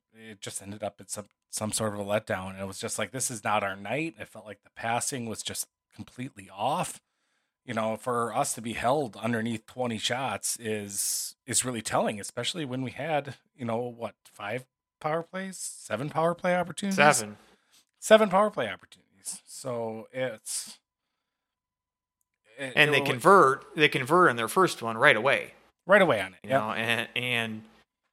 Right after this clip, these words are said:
Speaker 2: then shortly after that, maybe a minute after that, then you had the, uh, sort of, uh, turnover in the Bemidji zone where I think it's Cruikshank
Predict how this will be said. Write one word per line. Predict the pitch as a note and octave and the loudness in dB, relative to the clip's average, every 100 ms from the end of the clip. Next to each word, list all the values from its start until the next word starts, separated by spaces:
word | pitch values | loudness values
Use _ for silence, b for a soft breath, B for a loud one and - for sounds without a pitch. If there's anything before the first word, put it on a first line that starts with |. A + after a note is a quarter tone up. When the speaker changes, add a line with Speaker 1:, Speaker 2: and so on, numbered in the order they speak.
| _ _ | _ _
Speaker 2:
then | C#3 G3 F#3 C3 A#2+ | 10 12 10 6 2
shortly | D#3+ D#3 C#3 | 4 6 8
after | B2+ B2+ | 6 6
that, | F#3 | 4
maybe | C#3 A#2+ | 4 -2
a | A#2+ | -2
minute | A#2+ D#3 B2+ | 0 2 4
after | B2 C#3+ A#2 | 6 4 4
that, | C3+ D3 | 4 4
then | A#2+ A#2+ | 2 -4
you | A#2+ | 0
had | B2 A2 | 0 0
the, | A#2 A2+ A2 | -4 -2 -2
uh, | G#2+ - _ _ - | -4 -8 _ _ -10
sort | C3 B2 | -6 -4
of, | A#2 G#2 G#2 | -4 -6 -6
uh, | G#2 G2 F#2 - - | -6 -6 -10 -16 -18
turnover | - G3+ F3 C#3+ C3 A#2+ A#2 A#2 G#2+ | -2 2 4 4 4 0 0 -2 -4
in | C#3 C#3 | -6 -4
the | C3 | -4
Bemidji | A#2+ A#2+ A#2+ A2+ A2 | -4 -4 -6 -6 -4
zone | A#2+ A#2+ B2 A#2+ | -2 -2 -2 -6
where | A2 A2 G#2+ G#2+ | -6 -4 -4 -8
I | - _ _ _ _ _ _ _ - | -14 _ _ _ _ _ _ _ -8
think | C3+ | -6
it's | A#2 | -6
Cruikshank | - - D#3 - E3 D#3+ D#3+ - | -4 -2 0 0 0 0 0 -6